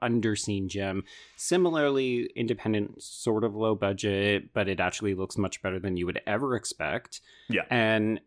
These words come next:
Speaker 1: that one is treating the idea of, like, campus rape culture, sexual assault, misogyny. It's doing things a little bit differently, but it also has that kind of twisty, turny vibe to it.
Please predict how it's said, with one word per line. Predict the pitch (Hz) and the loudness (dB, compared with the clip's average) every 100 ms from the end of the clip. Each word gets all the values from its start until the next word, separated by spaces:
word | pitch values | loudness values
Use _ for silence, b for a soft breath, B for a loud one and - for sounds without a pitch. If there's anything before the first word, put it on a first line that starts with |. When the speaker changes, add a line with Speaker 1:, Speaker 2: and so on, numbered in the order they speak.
| - | -6
Speaker 1:
that | 113 131 175 | 2 2 2
one | 170 | 2
is | 151 | 0
treating | - 127 113 107 104 104 104 101 | 0 0 2 2 2 0 0 0
the | 101 | 0
idea | 101 101 95 90 | 0 -2 -2 -4
of, | 92 | -4
like, | 92 90 90 87 _ - | -4 -4 -4 -6 _ -14
campus | - 95 90 87 - - | -8 -6 -4 -6 -6 -10
rape | 101 92 - | -6 -6 -6
culture, | - 87 - 85 | -8 -8 -8 -8
sexual | 85 113 - 95 87 | -4 -4 -6 -6 -6
assault, | 87 - 85 60 - | -6 -6 -6 -8 -10
misogyny. | 101 90 - 82 - 87 82 87 B B | -10 -8 -6 -6 -8 -8 -8 -10 B B
It's | 117 104 | -6 -2
doing | - 123 123 | 2 4 4
things | 117 117 110 | 2 2 2
a | |
little | 104 95 101 110 | 0 0 0 0
bit | 113 127 | 0 -2
differently, | - 131 - 147 165 | -2 -4 -2 0 0
but | 139 | 2
it | 107 98 | 0 0
also | - 110 107 110 | 0 0 0 -2
has | 95 - 95 104 - | -2 0 0 0 0
that | 110 | -2
kind | - 101 | -2 -4
of | |
twisty, | 98 - - - 101 | -4 -4 -4 -6 -8
turny | - 104 101 | -4 -2 0
vibe | 95 90 107 | -2 -2 -4
to | - | -2
it. | 147 | -4